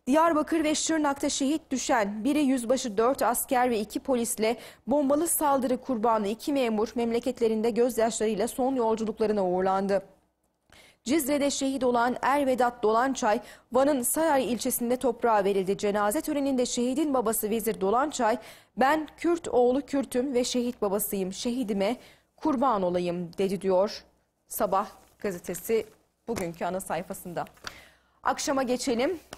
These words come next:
Akşamın bugünkü manşeti Cumhurbaşkanı Erdoğan'ın muhtarlar buluşmasında sarf ettiği sözleri içeriyor. "Ey Amerika, o akrep gelir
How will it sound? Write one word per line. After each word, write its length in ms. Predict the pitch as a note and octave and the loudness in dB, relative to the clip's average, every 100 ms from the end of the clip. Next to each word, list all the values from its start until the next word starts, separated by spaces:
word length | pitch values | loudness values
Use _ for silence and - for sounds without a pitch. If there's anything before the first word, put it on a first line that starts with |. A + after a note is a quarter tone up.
| - | -4
Akşamın 520 | A3+ B3 C4+ B3 B3 | -4 -2 -2 0 0
bugünkü 320 | A3 B3 B3 | -2 -4 -4
manşeti 680 | A#3+ A#3+ B3 C4 A#3+ C4+ C#4+ C#4+ _ _ - | 0 0 0 -6 -4 -2 -4 -6 _ _ -8
Cumhurbaşkanı 580 | A3+ A#3 A#3 - A3 | -4 0 -2 -2 -4
Erdoğan'ın 500 | G#3+ A#3 A3+ A3+ A3+ | 0 0 0 0 0
muhtarlar 580 | B3 A3+ - A#3 B3+ B3 | -4 -4 -2 2 2 0
buluşmasında 880 | A#3 B3 A#3+ A#3+ - A#3+ A3 A3+ C4 - - _ | -4 -6 -4 -6 -4 -2 2 2 0 -8 -20 _
sarf 340 | - D4 D4 | -2 0 0
ettiği 360 | C#4 - B3 A#3 | -4 -4 -4 -4
sözleri 460 | - A#3+ A3+ G#3 G3 | 0 0 2 0 -4
içeriyor. 600 | A#3+ C#4 A#3 A#3+ A#3 B3 - | -4 -2 0 2 0 -2 -2
"Ey 200 | D#4 D4 | 0 2
Amerika, 600 | B3 B3 B3 B3+ A3 C4 - - | 2 0 -2 0 0 -2 -8 -2
o 120 | D4+ B3 | 2 2
akrep 540 | C4 - A#3+ A#3 - | 2 0 -2 -2 -6
gelir 340 | C4+ G#3+ C4+ | -4 -2 -2